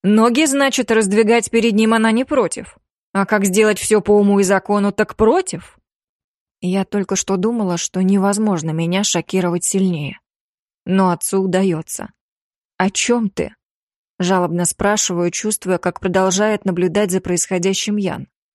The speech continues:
Но отвести взгляд от отца я просто не могу. «Что, не узнала, с кем полночи кувыркалась?» выплевывает отец. «Ну так познакомься, доча.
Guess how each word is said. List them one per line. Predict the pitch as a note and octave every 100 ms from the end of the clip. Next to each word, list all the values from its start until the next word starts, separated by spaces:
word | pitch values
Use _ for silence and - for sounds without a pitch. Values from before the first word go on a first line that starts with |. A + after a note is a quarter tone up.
| _ _ F#3+
Но | G3
отвести | F#3+ F#3+ F#3 F#3
взгляд | F3 E3 F#3 -
от | E3+ F3
отца | - - G#3+ A3+ _ _ -
я | F3+ F3+
просто | F3 F3+ - F#3
не | F3+
могу. | F#3 F#3+ E3 F3 _ _ _ _ _ _ -
«Что, | - A3+
не | G#3+
узнала, | G#3+ G3 G#3 E4+ E4+ F3+ -
с | - -
кем | A3+ G#3
полночи | B3+ C#4+ B3+ - F#3
кувыркалась?» | G#3 G3+ A3+ - F#3 D3 E3+ - _ _ _ _ _ _
выплевывает | F#3 F3+ F3+ F3 F3 D#3 E3 F#3
отец. | F3 - - - - _ _ _ _ _ _ -
«Ну | G#3+
так | A#3+ -
познакомься, | B3 A#3+ D4+ D#4 F#4 A3 G3
доча. | F#3+ G3+ F3 - -